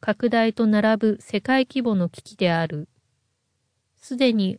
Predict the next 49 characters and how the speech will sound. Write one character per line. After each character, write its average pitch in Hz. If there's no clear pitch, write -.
本 254
市 240
で 196
は 175
多 254
く -
の 180
項 190
目 196
に 196
つ -
い 196
て 170
取 190
り 190
組 202
ん -
で 196
い 196
る 196
状 196
況 202
で 196
あ 196
る 196
こ 185
と 175
か 170
ら、 156
採 220
択 220
し、 -
実 214
現 233
に 226
向 214
け 208
最 233
大 240
限 185
取 185
り 185
組 190
む 196
べ 196
き 185
で 160
あ 156
る。 147